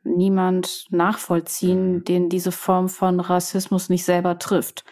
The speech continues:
Speaker 1: Also wenn man sich vorstellt, eben, dass der, die eigenen Väter, die eigenen Brüder pauschal so abgewertet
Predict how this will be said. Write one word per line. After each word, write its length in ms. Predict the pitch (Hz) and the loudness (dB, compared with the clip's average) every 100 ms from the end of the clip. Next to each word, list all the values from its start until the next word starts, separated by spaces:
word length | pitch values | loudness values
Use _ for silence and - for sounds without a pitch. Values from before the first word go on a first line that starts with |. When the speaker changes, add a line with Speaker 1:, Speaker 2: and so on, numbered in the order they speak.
| - - - - | -18 -16 -16 -2
Speaker 1:
Also 220 | 180 165 | 0 2
wenn 100 | 175 | 2
man 160 | 180 180 | 2 2
sich 160 | 180 | -2
vorstellt, 580 | - 190 180 - 175 170 | -2 0 0 0 0 0
eben, 300 | - 180 170 | 0 0 2
dass 360 | 170 165 - - | 2 0 -4 -4
der, 640 | 165 160 165 165 - 165 | 0 2 2 0 -2 -4
die 140 | 170 170 | -2 0
eigenen 420 | 165 170 175 170 | 0 0 0 0
Väter, 420 | - 220 220 185 | 0 -2 0 0
die 160 | 175 170 | 2 0
eigenen 400 | 170 170 170 165 | 0 0 0 0
Brüder 500 | 180 202 208 175 190 - - - - _ - | 0 0 2 0 -2 -10 -20 -20 -20 _ -4
pauschal 880 | 190 175 175 185 175 170 165 - - | 0 2 2 2 2 2 0 -4 -8
so 680 | 175 190 196 180 165 - - | -6 0 2 2 0 -2 -6
abgewertet 960 | - - - 160 160 160 156 156 - | -6 -4 -4 0 0 0 -2 -8 -10